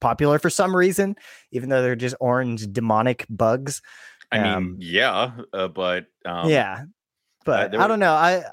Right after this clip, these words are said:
Speaker 1: all I've held is the striped knee that Riley told me was a weird choice to hold. <laughs>
Speaker 2: I did hold the Goliath bird eater after it molted at the
Speaker 1: Oh.
Speaker 2: zoo, which was a very big,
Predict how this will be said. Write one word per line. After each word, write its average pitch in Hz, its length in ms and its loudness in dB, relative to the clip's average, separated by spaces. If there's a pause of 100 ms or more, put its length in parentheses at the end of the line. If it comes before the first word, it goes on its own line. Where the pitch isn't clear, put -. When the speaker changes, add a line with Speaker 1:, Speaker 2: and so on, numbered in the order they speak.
Speaker 1:
all 170 260 2
I've 190 160 0
held 160 280 2
is 139 180 -2
the 120 100 -6
striped 120 380 -2
knee 107 180 -6
that 95 140 -6
Riley 101 300 0
told 101 240 -6
me 92 100 -6
was 92 180 -8
a 98 40 -4
weird 92 240 -10
choice - 340 -10
to - 80 -6
hold. - 380 -10
<laughs> - 340 -12
Speaker 2:
I 107 120 2
did 131 380 0
hold 127 340 0
the 113 80 -4
Goliath 98 420 0
bird 92 180 0
eater 87 240 0
after 85 260 -4
it 73 100 -6
molted 147 340 2
at 165 120 4
the 156 100 2
Speaker 1:
Oh. - 20 0
Speaker 2:
zoo, 92 320 -4 (320)
which 92 200 -4
was 92 140 -2
a 90 160 0 (240)
very 135 320 2
big, 113 300 -6